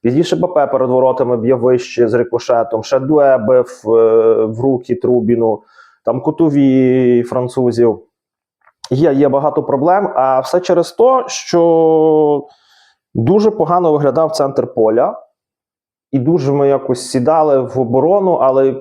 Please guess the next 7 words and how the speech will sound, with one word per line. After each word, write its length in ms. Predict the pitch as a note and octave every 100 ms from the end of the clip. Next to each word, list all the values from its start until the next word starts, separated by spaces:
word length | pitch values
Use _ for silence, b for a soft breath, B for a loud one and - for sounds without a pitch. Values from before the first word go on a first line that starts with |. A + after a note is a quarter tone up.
| -
кучкою 440 | F3+ F3 - C3+
бігали 440 | A2+ D3 D#3+ C#3 B2+
всі 460 | B2 - C#3 B2 - _ _ _ _ _ G#2
один 340 | B2 A#2+ C#3+
за 100 | B2+
другим, 480 | B2+ C#3+ E3+ C#3+ B2
і, 420 | B2+ B2+ B2+ A#2